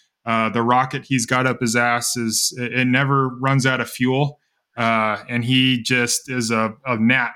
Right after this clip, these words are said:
running around and intercepts everything, breaks up play, um, and, and gives my opponents tackle backs for sure. <laughs> So, um, but yeah, and I also did the Nkunku as well. Um, you know, I guess I'll say shout out to Mister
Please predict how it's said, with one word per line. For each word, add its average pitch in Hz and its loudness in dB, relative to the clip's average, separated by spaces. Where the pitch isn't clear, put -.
running 131 0
around 120 2
and 117 0
intercepts 131 0
everything, 123 0
breaks 127 0
up 123 -2
play, 117 0
um, 107 -2
and, 110 0
and 110 2
gives 139 0
my 139 2
opponents 127 0
tackle 117 -2
backs - -8
for 120 -4
sure. 107 -2
<laughs> - -12
So, - -6
um, 131 0
but 143 0
yeah, 170 2
and 156 0
I 156 2
also 156 0
did 147 2
the 139 2
Nkunku 151 2
as 117 0
well. 139 2
Um, 120 2
you 117 -4
know, 110 -2
I 127 0
guess 139 0
I'll 135 2
say 131 0
shout 143 2
out 143 -2
to 127 0
Mister 131 0